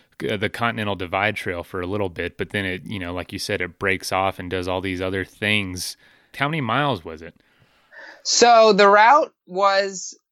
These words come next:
Speaker 2: I like to say, self-assembled. It consisted of existing routes, trails, mountaineering routes, off-trail routes, but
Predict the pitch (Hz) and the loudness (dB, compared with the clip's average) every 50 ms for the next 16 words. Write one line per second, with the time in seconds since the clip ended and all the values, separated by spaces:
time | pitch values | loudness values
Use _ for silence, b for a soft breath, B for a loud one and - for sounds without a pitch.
0 | _ _ - 180 190 202 226 240 - 240 208 - 226 202 185 - - - 185 180 | _ _ -2 0 0 0 0 -2 -4 -8 -8 -6 -6 -6 -6 -6 -4 0 0 0
1 | 185 - 196 185 - - 143 135 139 165 185 208 247 302 - - _ _ _ 156 | 0 -2 -6 -12 -6 -2 -2 -2 0 2 2 2 2 0 -2 -6 _ _ _ 4
2 | 165 165 160 160 - _ _ _ _ _ - - 190 180 170 - - - - 247 | 6 6 6 6 2 _ _ _ _ _ -6 -4 -4 -4 -4 -6 -8 0 2 4
3 | 254 233 - - - 240 220 202 196 180 170 175 147 139 135 135 156 233 233 - | 4 4 2 2 4 6 8 8 8 6 6 4 -2 -2 -4 -4 -2 -2 -2 -2
4 | - - 220 214 196 196 196 196 - _ _ - 147 151 139 135 127 123 - - | -4 -4 -4 -2 -2 -4 -6 -8 -12 _ _ -2 2 4 4 4 4 2 0 -4
5 | - - - - - - - _ _ _ _ _ - - 175 160 160 160 160 156 | -14 -16 -16 -16 -18 -20 -20 _ _ _ _ _ -6 0 2 4 4 6 6 4
6 | 156 156 156 156 156 - - - _ _ _ _ _ _ _ 139 143 147 151 147 | 4 2 -2 -4 -8 -12 -20 -20 _ _ _ _ _ _ _ -2 0 0 0 0
7 | 151 151 151 151 151 151 151 147 143 139 139 139 139 - - - - - - - | 0 -2 0 0 0 0 0 0 2 4 4 4 2 0 -4 -12 -20 -20 -8 -2
8 | - 151 156 156 - - - - 156 143 143 139 135 131 127 127 127 - - - | 2 4 4 2 2 -2 -4 0 2 2 2 2 2 4 4 4 2 0 -2 -10
9 | - - - - - _ _ - 143 139 135 - | -18 -16 -18 -18 -20 _ _ 4 4 4 4 0